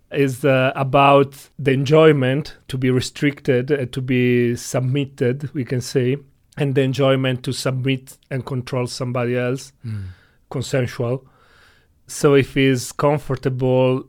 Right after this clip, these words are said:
Speaker 1: doesn't really make too much sense for me. <laughs> 'Cause
Speaker 2: Yeah,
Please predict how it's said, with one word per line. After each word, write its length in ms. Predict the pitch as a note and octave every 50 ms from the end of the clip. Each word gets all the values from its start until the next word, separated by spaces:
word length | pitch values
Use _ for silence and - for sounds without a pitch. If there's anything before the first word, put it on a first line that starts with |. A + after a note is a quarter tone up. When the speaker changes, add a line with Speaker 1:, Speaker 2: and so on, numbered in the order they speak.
| - F3+
Speaker 1:
doesn't 440 | C3 C#3 B2+ B2+ A#2+ A2+ C3 B2 A#2+
really 340 | A#2+ B2 B2 A#2+ A#2+ A#2+ A#2
make 380 | A#2+ A#2 A2+ A2+ A2+ G#2+ -
too 100 | - C#3
much 240 | B2+ A#2+ A2+ A2+ -
sense 440 | - - - - - B2+ A2+ B2 -
for 160 | - - C3+ B2+
me. 180 | C#3+ C#3+ D3 D#3 - - - C3+
<laughs> 220 | - - - C#3
'Cause 260 | - - G3 C#3 - F#3 D3+ - - F#3 - - - - - - - - - - - - - - - _
Speaker 2:
Yeah, 220 | - A2+ G#2 F#2